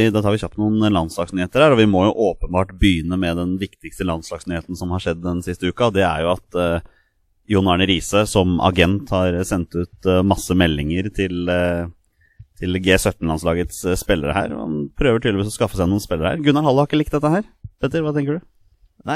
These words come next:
Speaker 2: første jeg tenkte var jo den der S M S-saken som han hadde for noen år siden. Han
Speaker 1: Ja, han skal kanskje være litt forsiktig, han må sende sånne
Speaker 2: Ja, han har
Speaker 1: fellesmeldinger,
Speaker 2: gjort det
Speaker 1: ja.
Speaker 2: der før og sendt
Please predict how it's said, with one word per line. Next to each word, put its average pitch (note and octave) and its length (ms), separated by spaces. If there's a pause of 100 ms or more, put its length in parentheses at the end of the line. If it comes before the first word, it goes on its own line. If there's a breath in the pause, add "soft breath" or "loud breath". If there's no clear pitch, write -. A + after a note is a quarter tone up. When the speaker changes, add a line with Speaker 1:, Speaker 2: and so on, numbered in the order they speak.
Speaker 2:
første F#3 160
jeg C#3 80
tenkte C#3 240
var D3+ 140
jo C#3+ 80
den C#3 80
der B2 100
S A#2+ 160
M B2+ 80
S-saken G#2 400
som A#2+ 140
han A#2+ 100
hadde G#2 240 (300)
for A2+ 100
noen A2 80
år G2+ 160
siden. C3+ 240
Han C3 220 (100)
Speaker 1:
Ja, B2 120 (120)
han A#2 160
skal C#3+ 160
kanskje C3+ 160
være A#2 80
litt A#2 80
forsiktig, - 320
han F#3 140
må - 20
sende C3+ 240
sånne A#2+ 160
Speaker 2:
Ja, A2 140
han F#3+ 100
har F#3+ 80
Speaker 1:
fellesmeldinger, G2+ 240
Speaker 2:
gjort A#2 80
det A2+ 60
Speaker 1:
ja. C3+ 80
Speaker 2:
der C#3 100
før D3+ 300
og - 20
sendt B2 240